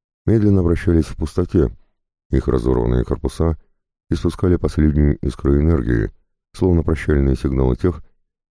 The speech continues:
кто уже никогда не вернётся домой. Джонс позволил себе лёгкую усмешку. Ни один из его вымпелов не пал в той мясорубке, что развернулась у стен Кронштадта.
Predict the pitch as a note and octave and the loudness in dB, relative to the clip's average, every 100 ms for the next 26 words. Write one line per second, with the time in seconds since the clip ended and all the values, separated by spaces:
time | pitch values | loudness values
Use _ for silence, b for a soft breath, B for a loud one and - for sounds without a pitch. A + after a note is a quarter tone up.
0 | - A2+ A2 G2+ G#2 G2 E2+ F2 F2 D2 | -8 0 0 2 2 2 0 2 2 2
1 | C2 C2+ B1+ B1 A1+ G1+ - _ _ _ | 2 -2 0 -2 -2 -4 -10 _ _ _
2 | _ _ _ _ _ _ _ - D2+ A#2 | _ _ _ _ _ _ _ -8 0 2
3 | B2+ - F#2+ F2+ A2 G#2 - F2 E2 D#2+ | 0 -2 0 2 2 2 2 2 4 2
4 | - D#2+ D2+ - C#2 - G1+ - _ _ | 2 0 0 0 -2 -2 -8 -8 _ _
5 | _ _ _ _ - C#2 C#2 C2 C2 A#1 | _ _ _ _ 0 2 2 2 2 0
6 | B1 B1+ B1 A#1 D2+ D2+ C2 A#1 - C2+ | 0 2 2 2 0 2 0 0 -2 -2
7 | D#2 C#2+ - C2+ B1 - D#2 D#2+ - G#1+ | 0 -2 -2 -2 -2 0 -2 0 -2 -2
8 | - _ _ _ _ _ - G2 E2+ E2+ | -6 _ _ _ _ _ -2 -2 0 2
9 | F2+ F#2+ F2+ - D2+ C#2+ C2+ C#2+ C2+ - | 2 2 -2 -6 -4 -2 -2 -2 -4 -4
10 | A#1+ - | -4 -4